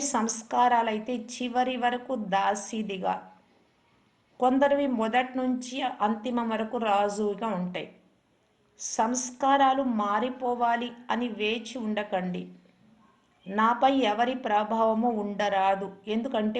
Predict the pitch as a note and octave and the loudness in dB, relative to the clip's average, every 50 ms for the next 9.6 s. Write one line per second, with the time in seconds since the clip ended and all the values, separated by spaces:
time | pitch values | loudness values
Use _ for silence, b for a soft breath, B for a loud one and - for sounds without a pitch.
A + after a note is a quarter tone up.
0 | A#3+ A3 G3+ G#3 - A3+ A3 A3 A3+ A3+ A3+ A#3 B3 B3+ B3+ - G#3 G3 G3 - | -2 -2 -4 -4 -4 -4 -4 -2 -2 -2 0 0 -2 -2 -2 -2 -2 -2 -2 -2
1 | G#3+ G3+ G3+ G3 - - A3+ A#3+ A#3 A3 - - G3 G3+ A3 G#3+ - - - - | -4 -6 -6 -6 -4 -4 -4 -4 -4 -4 -4 -4 -2 -2 -2 -6 -8 -8 -2 2
2 | G3+ G3 G3 F#3+ G3+ A3+ A#3+ G#3 F#3+ G#3 G#3 G#3+ A3 A3+ A#3 A3+ A3 A3+ A#3 A#3 | 4 4 4 4 2 0 -4 -2 -4 -2 2 2 2 2 2 0 0 2 2 0
3 | G#3+ F#3+ F#3 F#3 - F#3 F3+ F#3 F3+ F3+ - - - - _ _ _ b b b | 0 0 -2 -4 -6 -6 -4 -4 -4 -6 -8 -10 -16 -20 _ _ _ b b b
4 | b b b b b b b b b b b - - - A3 A#3+ B3 C4+ C4+ C4 | b b b b b b b b b b b -8 -4 0 0 2 2 4 4 4
5 | A#3+ A#3+ A3 B3+ C4 B3+ A#3 G#3+ G3+ G3+ G#3+ A#3 B3 B3 B3 B3 B3 B3 - - | 4 2 -2 -2 -2 0 0 0 0 0 2 2 2 2 0 -2 -4 -4 0 0
6 | A#3 G3+ F#3+ G#3 A3 A3+ A3 A3+ A3 A3 A3 A3 A3+ A3+ - - G3+ F#3 F#3+ G3 | 0 2 2 -2 -4 -4 -2 -4 -2 0 0 0 0 -2 -2 -2 -2 0 0 2
7 | G3+ G3+ G#3 G#3+ G#3+ G#3+ G#3+ G#3+ G#3+ G#3 G#3 A3 A3 G3+ G3 - - - - - | 2 2 2 2 0 -2 -2 -4 -4 -2 0 0 0 0 0 -2 -6 -8 -4 -2
8 | F#3 F#3 F3+ - - - _ _ _ _ _ _ _ _ _ _ _ _ _ _ | -2 -2 -4 -8 -16 -20 _ _ _ _ _ _ _ _ _ _ _ _ _ _
9 | _ - G#3+ A3+ B3+ B3+ C#4 C4+ C4+ C4+ C4+ | _ -2 0 2 4 4 6 6 6 4 4